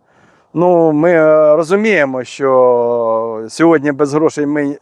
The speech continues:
навіть до поля не доїдемо. Необхідно купити паливо, необхідно, е, все зробити. Ну, що я вам розказую, я не прибідняюся, ви ж самі розумієте, але наш товар,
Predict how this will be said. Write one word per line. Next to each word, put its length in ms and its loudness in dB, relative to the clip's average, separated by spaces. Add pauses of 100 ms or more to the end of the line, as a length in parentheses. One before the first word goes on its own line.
(140)
навіть 340 -2
до 120 -2
поля 260 2
не 100 -2
доїдемо. 520 -4 (380)
Необхідно 440 0
купити 400 -2
паливо, 560 2 (380)
необхідно, 460 -2 (800)
е, 1300 -20
все 300 0
зробити. 520 0
Ну, 200 -6
що 160 -4
я 140 2
вам 220 0
розказую, 640 -4 (320)
я 140 0
не 120 2
прибідняюся, 960 -2 (160)
ви 160 -4
ж 80 -6
самі 300 0
розумієте, 640 -2
але 260 2
наш 260 0
товар, 400 2